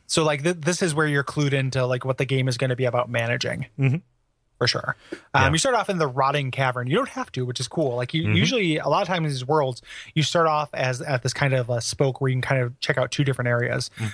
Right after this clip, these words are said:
Speaker 1: But the Rotting Cavern is the easier of the two. Um,
Speaker 2: Right,
Speaker 1: yeah.
Speaker 2: because the actual, uh, geometry is not hostile to you. <laughs>
Speaker 1: Yes,
Speaker 2: Um,
Speaker 1: yeah, it's not, it's not poisonous like the po-,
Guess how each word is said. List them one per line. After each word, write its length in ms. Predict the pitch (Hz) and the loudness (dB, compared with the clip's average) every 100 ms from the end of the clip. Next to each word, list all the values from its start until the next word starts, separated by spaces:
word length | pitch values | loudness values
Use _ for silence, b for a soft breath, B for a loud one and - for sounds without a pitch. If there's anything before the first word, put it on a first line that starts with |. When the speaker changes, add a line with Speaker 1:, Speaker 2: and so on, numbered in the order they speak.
| - | 0
Speaker 1:
But 100 | 156 | 2
the 80 | 160 | 4
Rotting 280 | 160 160 147 | 2 2 0
Cavern 280 | 143 131 131 | 0 0 -2
is 100 | 117 | -6
the 120 | 139 | -4
easier 240 | 127 123 113 | -2 -2 -2
of 80 | |
the 60 | 113 | -4
two. 320 | - 117 127 - _ _ _ _ _ _ _ _ _ _ _ _ _ _ - | -4 -6 -6 -12 _ _ _ _ _ _ _ _ _ _ _ _ _ _ -4
Um, 220 | 123 127 | 4 6
Speaker 2:
Right, 160 | 113 | 6
Speaker 1:
yeah. 80 | 165 | 4
Speaker 2:
because 180 | 208 113 | 4 4
the 100 | 117 | 4
actual, 420 | 104 - 110 101 | 4 2 2 2
uh, 180 | 101 92 | 2 0
geometry 480 | 110 98 95 - 87 | 2 2 0 -2 -4
is 140 | 85 | -2
not 240 | 92 95 - | 0 0 0
hostile 400 | 95 80 113 101 | -4 -2 -4 -4
to 160 | 101 | -6
you. 160 | 82 - | -8 -12
<laughs> 560 | - - - - - 160 | -20 -18 -16 0 2 4
Speaker 1:
Yes, 280 | 151 175 170 | 4 4 4
Speaker 2:
Um, 100 | - | 4
Speaker 1:
yeah, 200 | 147 127 | 4 4
it's 120 | 156 196 | 0 0
not, 140 | 151 190 | -2 -2
it's 140 | 160 | -2
not 160 | 196 143 | -2 0
poisonous 500 | 185 175 139 120 - | 0 0 -4 -6 -4
like 180 | 143 - | -4 -2
the 100 | 135 | -2
po-, 180 | - | -2